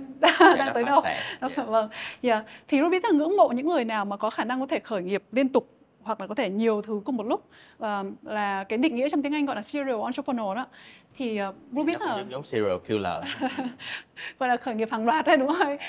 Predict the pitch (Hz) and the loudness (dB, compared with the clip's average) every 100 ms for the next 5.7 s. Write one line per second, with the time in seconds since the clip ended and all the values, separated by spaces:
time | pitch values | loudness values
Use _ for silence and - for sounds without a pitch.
0 | - - 302 262 254 294 247 233 285 262 | -12 -2 2 2 4 2 2 0 -2 -2
1 | 262 294 247 381 320 233 220 247 294 226 | 0 0 0 0 0 2 0 2 0 0
2 | 269 285 233 247 196 214 196 196 196 - | -2 -2 -2 -4 -4 -4 0 0 -2 -12
3 | - 110 87 87 87 107 110 90 98 87 | -12 -8 -8 -8 -4 -4 -4 -6 -8 -8
4 | 90 - 294 - 339 339 294 - - - | -8 0 0 6 6 6 0 -2 -12 -14
5 | - - - 285 247 220 | -16 -18 -4 0 2 2